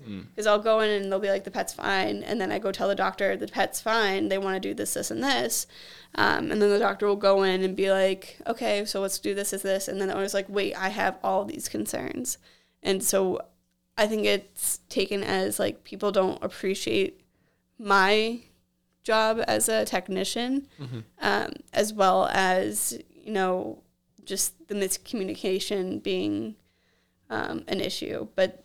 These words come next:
Speaker 2: never really medically. I've never, like,
Speaker 1: Okay.
Speaker 2: really done anything medically wrong.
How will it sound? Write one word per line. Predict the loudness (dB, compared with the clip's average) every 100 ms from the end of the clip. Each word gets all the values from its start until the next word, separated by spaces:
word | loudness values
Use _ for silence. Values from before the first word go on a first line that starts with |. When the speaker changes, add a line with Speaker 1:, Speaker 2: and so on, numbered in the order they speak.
| -18
Speaker 2:
never | -4 4 4 4 0
really | 2 0 0 0
medically. | -2 -10 -14 -6 -6 -6 -6 0 0
I've | 2
never, | 2 4 4 2 -4 -4
like, | -4 -2
Speaker 1:
Okay. | -10 -14 -20 _ _ _ -4
Speaker 2:
really | 2 4
done | 4 2
anything | 0 -2 -4 -2 -2
medically | -2 -4 -2 -2 0 -2 -6 -10 _ _ _ _ _ _ _ -8
wrong. | -4 -4 -4 -6